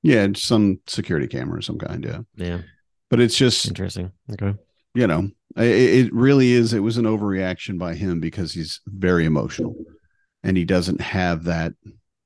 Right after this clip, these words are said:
Speaker 1: lag between, um, g-, green and red, basically.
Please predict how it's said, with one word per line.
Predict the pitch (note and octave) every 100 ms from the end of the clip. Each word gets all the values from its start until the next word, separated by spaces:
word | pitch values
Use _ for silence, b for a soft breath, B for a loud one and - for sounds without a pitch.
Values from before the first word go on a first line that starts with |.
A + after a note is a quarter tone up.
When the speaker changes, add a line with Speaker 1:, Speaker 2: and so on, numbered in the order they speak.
| -
Speaker 1:
lag | F2+ F2+ F2+ F2 D#2+
between, | E2 - F#2+ F2 E2 E2+ - _ _ _ _ _ _ _ -
um, | E2 D#2+ D2+ D2+ G#2+ _ _ _ _ _ - F#2+ F#2
g-, | F#2 G#2+
green | G#2+ A2 A2
and | G2 E2+
red, | F2 A1 G2+ - _ _ -
basically. | C#2+ D#2 - -